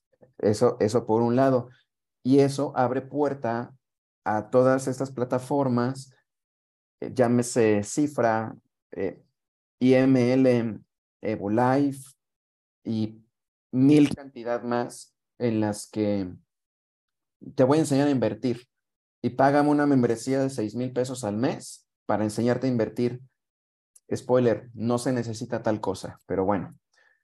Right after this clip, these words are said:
la gente compra esas membresías y el dinero que llega a invertir ahí pierde. ¿Por qué? Porque el noventa y cinco por ciento de los traders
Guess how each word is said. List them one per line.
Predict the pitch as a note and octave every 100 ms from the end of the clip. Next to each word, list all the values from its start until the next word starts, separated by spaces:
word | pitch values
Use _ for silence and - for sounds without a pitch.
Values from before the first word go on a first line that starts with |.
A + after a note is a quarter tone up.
| _
la | G2+ G#2
gente | C3+ C#3 C#3+
compra | - C#3+ C3+ C#3
esas | C#3 A#2+
membresías | A#2+ A2 G#2+ G#2+ A#2+ - - - _ _ _ _ _ _ _ _
y | A#2 A#2 A2+ A2+ A2+ A2 A2+
el | A2+ A#2
dinero | B2+ C#3+
que | C3+
llega | C3 C3+
a |
invertir | A#2+ B2 C3+
ahí | B2 C#3 C#3 -
pierde. | B2+ C3+ C3 A#2+ G#2
¿Por | - B2 B2+
qué? | F3+ F#3
Porque | F#3 C3 B2
el | A#2+
noventa | A#2+ A#2 A#2 A2 A2+
y |
cinco | A2 E3+ F3 E3
por | C#3+ A#2
ciento | B2+ C3+
de | B2+
los | A2 A2
traders | A2+ A2+ G#2+ A#2 C3+ -